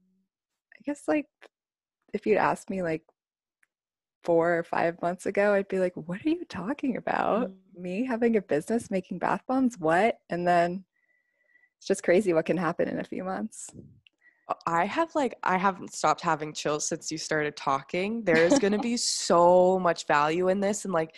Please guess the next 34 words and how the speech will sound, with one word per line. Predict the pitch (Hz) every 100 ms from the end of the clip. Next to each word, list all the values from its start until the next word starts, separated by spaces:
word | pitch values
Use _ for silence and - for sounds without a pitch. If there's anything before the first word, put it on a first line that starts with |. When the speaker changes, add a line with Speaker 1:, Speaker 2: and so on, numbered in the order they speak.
| - - -
Speaker 2:
what's | 180 -
coming | 190 190 214
through | 226 220
too, | - 208 208
like, | 214 - - -
"Hello, | 247 202 220 269 254 240
the | 220 - -
entrepreneur, | 202 233 - 233 240 240 254 226 214
the | 226
soul | - 220 226
line | 226
entrepreneur | 214 214 - 233 220
that's | 208 202
just, | 190 202 -
like, | 208
wanting | 190 190 208
to | 202 208
start | - - 190 208 165 180
and, | 180
like, | 175 175 - - -
wanting | 165 170 180 220 226 208 202
to, | 208
like, | 180 175
do | - 185
the | 175 175
thing | 170 160 156
and | 175
just, | 170 180
like, | 208 202
take | 190 175 -
the | 196
leap." | 170 170 226 -
And, | 190
like, | 175 165